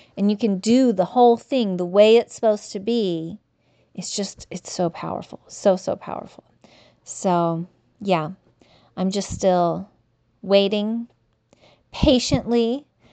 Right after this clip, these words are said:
I'm doing other things in the meantime. I'm watching doors open up for me. I mean, this new position that I'm in, it's like the path has been created for me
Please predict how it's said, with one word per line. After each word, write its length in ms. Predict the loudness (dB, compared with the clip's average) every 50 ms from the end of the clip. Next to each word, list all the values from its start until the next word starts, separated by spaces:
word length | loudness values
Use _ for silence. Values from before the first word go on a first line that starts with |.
| _ _ _ -8
I'm 100 | -4 0
doing 280 | 2 4 4 4 2 2
other 260 | 2 4 6 6 4
things 340 | 2 0 -2 -2 -2 -2 -2
in 140 | -2 -2 -2
the 40 | -2
meantime. 640 | -2 -2 -2 -4 -4 -6 -6 -6 -4 -2 -2 -2
I'm 160 | 0 0 2 4
watching 440 | 6 4 4 4 0 -2 -2 0
doors 340 | 2 4 6 6 6 4 2 0
open 320 | 0 0 0 0 0 -2 -2
up 180 | -2 -4 -6
for 140 | _ -14 -12
me. 200 | -12 -12 -12 -14 -12
I 60 | -8 -6
mean, 360 | -4 -4 -4 -4 -6 -8 -10 -16 _ _ _ _ _ _ _ _ _ 2
this 340 | 4 4 6 4 2 -2
new 200 | -4 -2 0 -2
position 420 | -2 -4 -4 -6 -6 -4 -4 -4 -4
that 140 | -4 -2 -2
I'm 160 | -2 -2 -2
in, 420 | -2 -2 -2 -4 -4 -6 -8 -10 -14 _ _ _ _ _ _ _ _ _ _ _ _ _ _ _ _ _ _ _ _ _ -20 -20 _ _ -2 0
it's 200 | 0 0 2 4
like 240 | 4 4 4 4 2
the 80 | 0
path 560 | 0 0 0 0 2 4 4 4 2 2 0 _ _ _ _ _ -20 -20 _ _
has 180 | -2 -2 -2
been 200 | 0 -2 -2 -2
created 680 | -4 -2 -2 0 2 4 4 4 2 2 0 -2 -2 -4
for 180 | -6 -6 -4
me 520 | -4 -2 -2 -2 -2 -2 -2 -4 -6 -8